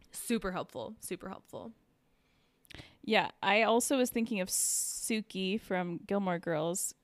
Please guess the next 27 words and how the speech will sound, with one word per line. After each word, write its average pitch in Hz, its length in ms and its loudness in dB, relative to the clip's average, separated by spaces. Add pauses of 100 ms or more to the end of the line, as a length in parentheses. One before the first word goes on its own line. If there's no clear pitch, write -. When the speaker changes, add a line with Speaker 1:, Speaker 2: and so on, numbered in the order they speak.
(120)
Speaker 2:
I 262 80 8
feel 349 140 4
like 311 80 4
she 247 220 2
would 233 120 4
be 202 100 -2
great - 300 4
for 214 100 0
mor-, 196 320 2
morale 185 460 4
and 185 120 0
get 170 140 0
Speaker 1:
Oh, 170 40 2
Speaker 2:
along 165 220 0
with 190 120 -2
Speaker 1:
yeah. 185 80 2
Speaker 2:
everyone. 170 440 -2 (520)
Speaker 1:
Well, 277 120 0
and 294 120 -2
she 302 140 -2
has 349 180 0
a 392 40 2
lot 330 200 2
of, 277 80 0
like, - 200 -2
common 190 320 -6
sense - 680 -8